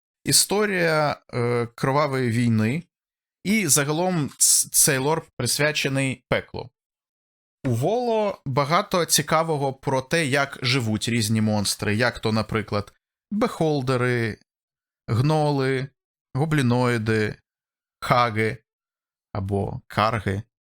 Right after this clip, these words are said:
відьми, майндфлеєри, орки тощо. Дуже корисно і цікаво. У обох книгах також є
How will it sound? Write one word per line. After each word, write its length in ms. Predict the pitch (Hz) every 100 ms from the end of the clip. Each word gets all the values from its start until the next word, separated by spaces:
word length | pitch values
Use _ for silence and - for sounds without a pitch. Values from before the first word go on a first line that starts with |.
| _ _ _ -
відьми, 360 | 95 87 - - -
майндфлеєри, 880 | 151 202 208 - - 185 180 165 147 -
орки 360 | 180 175 -
тощо. 500 | - 113 95 - - - _ _ _ _ _ _ _ _ _ _
Дуже 260 | 127 226 220
корисно 580 | - 135 175 - 170 160
і 80 | 123
цікаво. 500 | - 117 87 65 - _ _ _ -
У 100 | 143
обох 520 | 135 123 131 110 - _ _ _ _ _ _ -
книгах 420 | 190 269 240 -
також 480 | 143 - 220 208 135
є 480 | 143 170 170 165